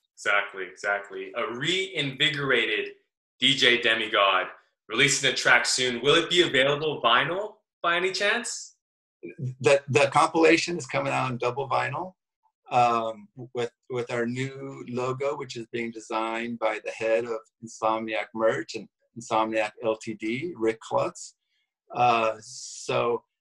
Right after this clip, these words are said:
Speaker 2: um, double vinyl for that. The sample pack is digital and it's for all the producers out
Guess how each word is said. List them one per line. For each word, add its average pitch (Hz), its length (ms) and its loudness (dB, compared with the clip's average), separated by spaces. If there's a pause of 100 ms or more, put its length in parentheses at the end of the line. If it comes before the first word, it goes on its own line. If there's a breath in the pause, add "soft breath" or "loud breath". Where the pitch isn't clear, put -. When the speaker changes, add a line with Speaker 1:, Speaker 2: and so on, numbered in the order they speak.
(220)
Speaker 2:
um, 110 380 -4 (140)
double 127 260 -2
vinyl 135 340 0
for 131 140 -8
that. 131 360 0 (180)
The 120 180 -4
sample 135 420 -6
pack 127 300 -4
is 113 180 -14
digital 131 440 -4
and 135 140 -6
it's 110 120 -12
for 113 160 -4
all 113 160 0
the 117 160 -6
producers 120 560 -8
out 123 140 -2